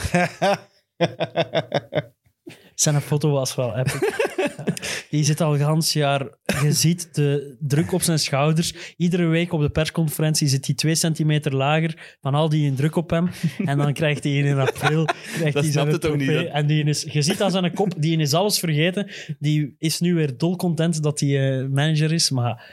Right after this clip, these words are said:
Speaker 2: die, die moet toch, en je kunt hem nu, eh,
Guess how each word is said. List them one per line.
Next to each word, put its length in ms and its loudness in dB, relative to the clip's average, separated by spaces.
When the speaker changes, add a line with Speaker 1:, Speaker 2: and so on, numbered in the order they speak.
Speaker 2:
die, 220 -2
die 120 0
moet 160 2
toch, 340 -4
en 220 0
je 120 0
kunt 200 0
hem 80 2
nu, 280 0
eh, 180 -6